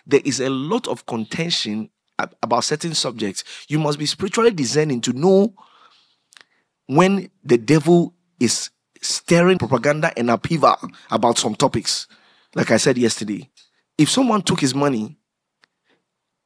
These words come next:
I, I remember there was this thing that someone just was, was, was, was throwing money ab-, about, you know, on, on the internet, on the way, shouting, "Cash money, cash money." And I said,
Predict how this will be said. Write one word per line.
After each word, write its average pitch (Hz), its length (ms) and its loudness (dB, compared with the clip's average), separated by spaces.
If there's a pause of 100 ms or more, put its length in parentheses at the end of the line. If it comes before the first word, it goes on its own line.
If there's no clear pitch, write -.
I, 123 100 -2
I 123 160 0
remember 151 320 0
there 127 140 0
was 113 220 0
this 131 360 -2 (380)
thing 113 240 -2
that 101 240 -4 (640)
someone 139 300 2
just 120 280 2
was, 104 240 0
was, 101 280 -2
was, 104 320 -4
was 107 180 -2
throwing 131 380 4
money 123 380 -2 (640)
ab-, 101 240 -6
about, 107 480 0
you - 80 -12
know, 98 220 -10
on, 98 200 -14
on 113 140 -8
the 104 60 -4
internet, 104 360 -4
on 107 220 -10
the 117 60 -6
way, 110 220 0
shouting, 131 520 -10
"Cash 185 480 -4
money, 180 600 -4
cash - 480 -6
money." 165 200 -8
And 160 100 -6
I 147 40 -4
said, 170 260 -2